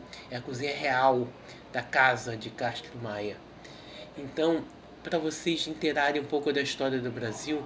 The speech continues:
eu recomendo vocês visitarem o Museu do Açude. Depois eu vou falar um pouquinho sobre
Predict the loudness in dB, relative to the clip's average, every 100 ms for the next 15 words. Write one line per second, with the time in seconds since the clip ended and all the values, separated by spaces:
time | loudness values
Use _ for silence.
0 | -8 -14 -4 2 2 2 2 2 2 2
1 | -2 -2 -2 -2 -4 -4 2 4 4 2
2 | 0 -2 -2 -4 -4 -6 -8 -8 -8 -8
3 | -10 -12 -12 -8 -2 2 4 2 2 2
4 | 2 0 -4 -4 -4 -4 -4 -4 -2 -4